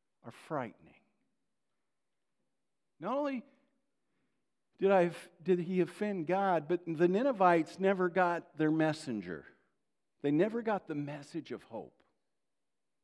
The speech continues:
The sailors look like they're about to lose their lives.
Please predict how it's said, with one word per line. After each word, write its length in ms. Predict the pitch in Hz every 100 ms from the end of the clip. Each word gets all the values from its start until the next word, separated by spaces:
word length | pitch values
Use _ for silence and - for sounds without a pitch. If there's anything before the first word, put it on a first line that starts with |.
| _ _ _ _ _ _ _ _ _ _ _ _ _ _ _ _ _
The 80 | 160
sailors 800 | - - 247 262 208 180 175 - 180
look 300 | 202 214 202
like 240 | 190 180
they're 160 | 185 170
about 340 | 180 180 180
to 100 | 160
lose 300 | 165 160 156
their 160 | 165 151
lives. 960 | 170 160 117 - _ - - - -